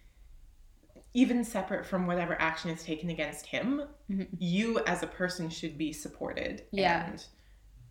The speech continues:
Speaker 1: taken seriously and directed towards resources that will help you. And then there's this separate stream of, like, how to enact discipline
Speaker 2: Yeah.
Speaker 1: against the
Speaker 2: Yeah.
Speaker 1: attacker. And even,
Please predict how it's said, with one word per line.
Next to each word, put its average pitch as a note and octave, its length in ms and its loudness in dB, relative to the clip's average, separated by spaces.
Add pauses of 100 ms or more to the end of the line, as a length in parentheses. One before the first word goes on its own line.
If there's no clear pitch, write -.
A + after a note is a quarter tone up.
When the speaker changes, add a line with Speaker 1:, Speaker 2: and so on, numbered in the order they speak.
Speaker 1:
taken E3+ 320 -2
seriously D#3 760 -2
and D3+ 480 -4
directed D#3+ 400 0
towards E3 240 -4
resources D3+ 460 -4
that - 140 -6
will C3+ 100 0
help F3 300 -2
you. F#3 240 -6 (520)
And G#3 160 10
then A#3+ 140 8
there's G#3+ 220 4
this G3 200 -4
separate B3 360 2
stream E3 320 -2
of, D#3+ 160 0
like, D#3 200 2
how D#3+ 460 0 (160)
to D#3 320 -2
enact - 460 -4
discipline - 580 -6
Speaker 2:
Yeah. F#3+ 160 4
Speaker 1:
against - 640 -2
the - 460 -6
Speaker 2:
Yeah. F3+ 180 0
Speaker 1:
attacker. - 520 -4 (100)
And G#3+ 280 6 (840)
even, C#4+ 320 6